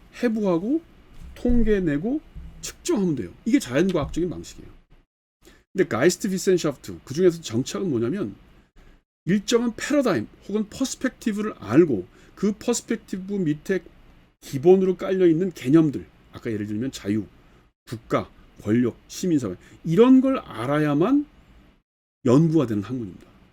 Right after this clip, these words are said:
그런 의미에서 패러다임과 개념, 컨셉을 연구하는 가장 중요한 기초 공부가 뭐예요?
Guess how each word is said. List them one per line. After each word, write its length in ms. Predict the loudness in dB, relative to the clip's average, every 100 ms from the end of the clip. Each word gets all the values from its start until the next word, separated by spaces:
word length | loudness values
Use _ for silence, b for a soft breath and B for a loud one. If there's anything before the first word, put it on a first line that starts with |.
| _ _ _ _
그런 380 | 4 6 6 6
의미에서 480 | 4 4 2 0
패러다임과 880 | -6 -6 -4 -2 -2 -2 -2 -4 -4
개념, 440 | -6 0 0 0 -4
컨셉을 600 | -4 -4 -4 -2 0 2
연구하는 420 | 2 0 -2 -4
가장 400 | -6 -6 -4 -4
중요한 560 | -4 -2 0 0 -4
기초 340 | -8 -12 -10 -8
공부가 240 | -6 -6
뭐예요? 240 | -4 -6